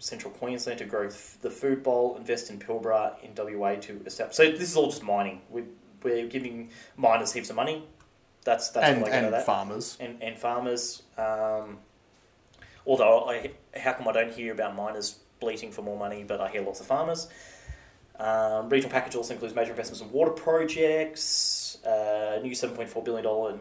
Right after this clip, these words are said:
Speaker 1: invest in more dams and water projects. Um, two billion in regional accelerator program for, to invest in,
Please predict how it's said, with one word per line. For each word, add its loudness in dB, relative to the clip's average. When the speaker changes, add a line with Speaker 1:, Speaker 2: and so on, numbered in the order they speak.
Speaker 1:
invest -4
in -8
more -4
dams -4
and -8
water -4
projects. -4
Um, -2
two 0
billion 0
in -10
regional -6
accelerator -2
program -6
for, -4
to -12
invest -4
in, -8